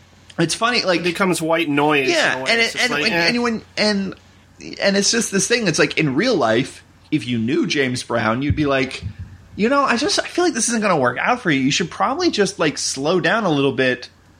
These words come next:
Speaker 1: on the crazy rock star stuff and just, like, settle down and find someone that's right for you and raise children and all the other traditional things that make for a fulfilling life." But that makes for a boring, <laughs> boring movie.
Speaker 2: Yeah.
Speaker 1: So you have no investment in that happening. And,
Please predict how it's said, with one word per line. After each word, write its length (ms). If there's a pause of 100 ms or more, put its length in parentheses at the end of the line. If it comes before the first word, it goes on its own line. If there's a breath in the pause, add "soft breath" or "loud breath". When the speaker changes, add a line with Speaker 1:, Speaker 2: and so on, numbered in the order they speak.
(120)
Speaker 1:
on 460
the 80
crazy 340
rock 220
star 200
stuff 280
and 120
just, 200
like, 180
settle 280
down 280
and 120
find 360
someone 320
that's 180
right 200
for 100
you 220
and 120
raise 220
children 400
and 120
all 100
the 140
other 320
traditional 400
things 260
that 80
make 300 (180)
for 140
a 40
fulfilling 500
life." 600
But 80
that 140
makes 180
for 160
a 60
boring, 760
<laughs> 100
boring 580
movie. 580 (460 loud breath)
Speaker 2:
Yeah. 160
Speaker 1:
So 80
you 80
have 120
no 200
investment 580
in 100
that 200
happening. 640
And, 600